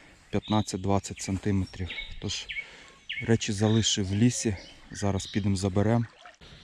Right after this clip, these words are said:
Великою кількістю води, друзі, на жаль, мабуть, на сьогодення нікого не здивуєш, тому що багато областей так само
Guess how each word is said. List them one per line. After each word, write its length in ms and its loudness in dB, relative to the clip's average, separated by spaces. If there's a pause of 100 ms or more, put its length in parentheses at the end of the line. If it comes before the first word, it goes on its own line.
(260)
Великою 420 12
кількістю 480 2
води, 220 8
друзі, 280 8
на 140 8
жаль, 260 8 (140)
мабуть, 480 6 (320)
на 140 8
сьогодення 580 6
нікого 440 6
не 200 8
здивуєш, 560 6
тому 240 6
що 160 2
багато 440 4
областей 420 0
так 200 -2
само 300 4